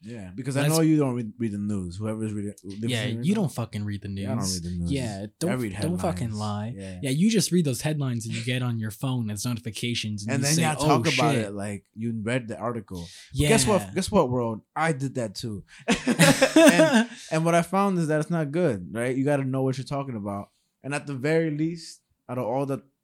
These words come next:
Speaker 1: thousands and millions of stories, we pick at least three. <laughs>
Speaker 2: Yeah.
Speaker 1: At least three to get in some depth about, because, um, perspective is good, no?
Speaker 2: And, you know, this is not to say that we're experts on this. We're
Speaker 1: No.
Speaker 2: not,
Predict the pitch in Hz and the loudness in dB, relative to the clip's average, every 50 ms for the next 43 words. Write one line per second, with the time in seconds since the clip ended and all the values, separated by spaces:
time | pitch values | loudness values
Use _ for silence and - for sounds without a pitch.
0 | _ - 131 127 131 135 139 131 135 131 113 120 113 107 107 101 110 123 127 123 | _ -4 -2 0 2 2 0 0 0 -2 -4 -4 -4 -4 -4 -4 -2 -2 -2 -2
1 | 123 127 127 127 123 120 104 101 98 - - 117 123 127 131 143 156 151 - _ | -2 -2 -2 -2 -4 -6 -6 -8 -10 -8 -4 -4 -2 -2 -2 -4 -6 -8 -12 _
2 | _ _ _ _ _ - 131 135 - 165 151 - 147 135 131 135 127 120 - - | _ _ _ _ _ -8 -6 -4 -2 -4 -4 -2 -4 -4 -2 -2 -2 -4 -6 -8
3 | 98 101 95 82 78 - - - - - - 262 - - 269 - - - 254 - | -6 -6 -6 -6 -6 -6 -4 -4 -4 -2 -4 -4 -2 -2 -4 -4 -2 -4 -2 0
4 | 190 208 214 185 147 123 117 107 - - 185 202 220 240 233 202 - - 202 196 | 2 2 4 4 2 0 -2 -6 -8 -8 -8 -6 -4 -4 -4 -4 -2 0 2 2
5 | 170 165 151 156 151 147 143 139 - 139 123 120 104 127 135 139 139 127 104 98 | 2 2 2 2 2 2 2 0 -2 -2 -4 -2 -2 -2 -2 -4 -4 -6 -8 -6
6 | 107 104 101 95 - _ _ _ _ _ _ _ _ _ _ _ - - 110 - | -4 -4 -4 -6 -8 _ _ _ _ _ _ _ _ _ _ _ -16 -16 -14 -10
7 | - 117 110 101 104 110 104 101 98 98 98 98 95 92 - - 135 - - 165 | -10 -10 -8 -6 -8 -6 -6 -6 -6 -6 -6 -8 -8 -8 -6 -6 -6 -2 0 0
8 | 165 160 170 160 151 156 147 175 165 135 107 98 101 113 143 - _ _ _ - | 0 0 0 0 0 0 0 2 2 2 0 -2 -6 -8 -10 -14 _ _ _ -20
9 | - - - 147 160 156 151 147 156 156 180 185 180 165 151 139 143 143 - 214 | -20 -18 -10 -6 -2 -2 -2 -2 -2 0 0 2 2 2 2 0 -2 -2 0 0
10 | 220 208 208 175 156 156 147 143 131 139 127 - - 151 131 123 120 113 120 120 | 2 2 2 0 0 0 0 0 -2 -2 -2 -2 0 -2 -2 -2 -2 -2 -4 -4
11 | 123 - 147 156 151 - - - 120 110 104 - 117 110 104 101 101 101 101 - | -4 -2 -4 -4 -4 -4 -4 -4 -4 -4 -4 -4 -6 -4 -4 -6 -6 -4 -4 -4
12 | - - 123 135 160 170 165 151 139 131 120 113 113 | -4 -2 0 0 2 4 4 4 2 2 0 -2 -6